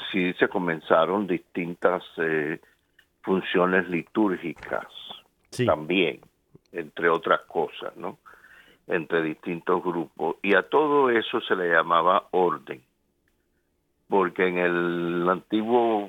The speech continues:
Speaker 1: mundo grecorromano, un ordo o un orden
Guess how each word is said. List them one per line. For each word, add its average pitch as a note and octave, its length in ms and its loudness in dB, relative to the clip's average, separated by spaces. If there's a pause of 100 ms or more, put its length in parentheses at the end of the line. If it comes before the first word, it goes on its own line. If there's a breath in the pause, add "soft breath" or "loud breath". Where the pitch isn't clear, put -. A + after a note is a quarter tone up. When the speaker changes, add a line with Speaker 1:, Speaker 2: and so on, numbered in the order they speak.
(160)
Speaker 1:
mundo G#2+ 840 0
grecorromano, F2+ 1120 0 (840 loud breath)
un G#2+ 440 -2
ordo G2+ 680 0 (200)
o F2+ 180 0
un G#2 180 -2
orden F2 640 0